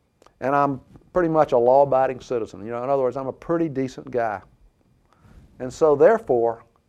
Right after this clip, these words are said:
I must be a Christian. I mean, what else could I be? I'm not an atheist.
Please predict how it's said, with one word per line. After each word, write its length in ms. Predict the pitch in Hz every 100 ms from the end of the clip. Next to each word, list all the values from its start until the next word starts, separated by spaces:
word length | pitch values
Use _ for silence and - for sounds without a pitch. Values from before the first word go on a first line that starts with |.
| _ _ _ _
I 80 | 156
must 320 | 160 269 -
be 100 | 101
a 60 | 76
Christian. 420 | - 65 - - _ _ _ _ _ _ 135
I 60 |
mean, 320 | 147 143 139 - _ _ _ -
what 160 | 214
else 120 | 262
could 140 | 254 214
I 80 | 170
be? 340 | 214 311 - _ _ _ _ _ -
I'm 80 | 120
not 160 | 120 117
an 80 |
atheist. 580 | 110 139 175 220 247 -